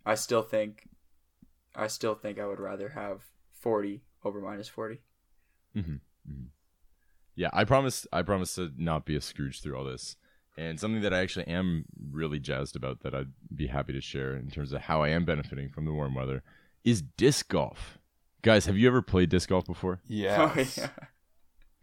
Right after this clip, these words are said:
Speaker 2: Frig.
Speaker 1: No, I've
Speaker 2: We
Speaker 1: never
Speaker 2: should play
Speaker 1: played.
Speaker 2: sometime. Oh, man. It's so great. I, uh, Ellie and I went to, like, the U Waterloo Columbia Lake course today,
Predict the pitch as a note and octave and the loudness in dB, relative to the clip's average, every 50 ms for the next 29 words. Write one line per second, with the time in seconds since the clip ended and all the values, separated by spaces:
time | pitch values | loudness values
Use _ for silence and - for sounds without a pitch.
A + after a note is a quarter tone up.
0 | _ - - F#2+ G#2 G2 E2 D2 C#2 - - - A#2+ A#2+ A#2+ A#2 A2 A2 C3 C#3 | _ -2 4 6 8 8 8 6 2 -2 -4 2 4 6 8 8 8 10 10 10
1 | - - - F#2+ F#2 F2+ - F#2+ E2 C#2+ D2 C#2+ C#2+ C#2 C#2 - _ _ _ _ | 8 8 8 8 8 8 6 4 2 2 0 0 0 -2 -4 -6 _ _ _ _
2 | _ _ _ _ _ _ _ _ _ - A2 A#2 A2+ G#2 F#2 E2 D2+ D2+ - F2+ | _ _ _ _ _ _ _ _ _ 2 6 8 8 8 8 6 4 2 -2 -4
3 | A2+ C3+ C#3 C3+ C3 G#2+ E2 C2 B1+ - _ - - _ _ _ _ _ - B2+ | -2 0 0 2 2 2 0 -2 -6 -10 _ -20 -20 _ _ _ _ _ 2 4
4 | C3+ A#2 - - - - - - - D3+ C#3+ C#3 B2 G#2 A#2 C3+ C3+ G#2 - - | 4 4 2 0 -2 -2 -2 0 2 4 4 4 4 2 2 2 2 2 0 0
5 | - E2 F#2 G2+ G2+ G#2 G#2 G2 G2 F#2+ F#2+ F#2 F#2 F2+ D#2+ - - - G2+ A2+ | 2 6 8 8 10 10 10 10 10 8 8 6 6 4 2 0 2 4 6 8
6 | A#2+ B2 A#2+ A2 G#2 G2 G2 F2+ E2 F2+ F2+ F#2 F2+ - - - - F#2 F2+ F2 | 8 8 8 8 8 6 6 4 4 4 4 2 2 -2 -4 0 4 6 6 6
7 | F2 F2 F2 E2+ D#2+ - - F2 - - F2+ E2 E2 F2+ E2+ E2 E2+ E2 E2 D#2+ | 6 6 4 4 2 0 -2 0 2 2 4 4 4 4 6 6 6 6 4 4
8 | D#2 D#2+ D#2 D2 - - D#2 D#2 D#2 D#2 D#2 D2+ C#2+ D2 D2 C#2+ - - - - | 2 2 0 -2 -2 -2 0 2 2 2 2 2 0 0 -2 -2 -4 -8 -16 -18
9 | _ _ _ _ _ _ _ _ _ _ _ _ _ - - A#2+ C#3+ D3 - - | _ _ _ _ _ _ _ _ _ _ _ _ _ 2 4 4 4 2 0 -4
10 | D#2+ C#2 - - - B2 B2+ | -4 -4 -4 -4 -4 -4 -6